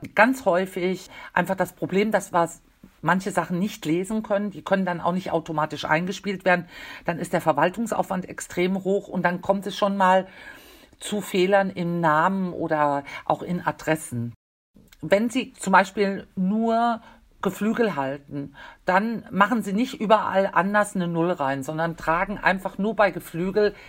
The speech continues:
Ihre Tierzahl ein. Und zusätzliche Angaben, also zum Beispiel, dass die Tiere gar nicht mehr Ihnen gehören, sondern jemand anders, auch das muss ordnungsgemäß in die oberen Felder des Meldebogens eingetragen werden. Bitte auch sehr leserlich.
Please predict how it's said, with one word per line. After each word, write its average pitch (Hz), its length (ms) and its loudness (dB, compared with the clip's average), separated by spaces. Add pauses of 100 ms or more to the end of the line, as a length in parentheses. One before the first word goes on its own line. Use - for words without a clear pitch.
(100)
Ihre 190 280 -2
Tierzahl 151 640 -2
ein. 120 500 -6 (680)
Und 196 260 -2
zusätzliche 277 680 0
Angaben, 147 960 -2
also 151 280 0
zum 143 220 -8
Beispiel, 139 560 -4 (240)
dass - 480 -4
die 160 220 -6
Tiere 160 580 0
gar 156 140 4
nicht 165 160 -6
mehr 151 160 -2
Ihnen 220 180 -2
gehören, 165 300 0
sondern 156 320 -2
jemand 143 380 -4
anders, 160 600 0
auch 165 140 4
das 220 320 0
muss 202 400 -6 (320)
ordnungsgemäß 202 880 2
in 180 140 -4
die 196 100 -4
oberen 190 380 -2
Felder 208 520 0
des 240 160 -8
Meldebogens 214 640 -2
eingetragen 208 880 2
werden. 202 380 0
Bitte 208 320 -2
auch 170 180 4
sehr 165 280 0
leserlich. 233 600 -2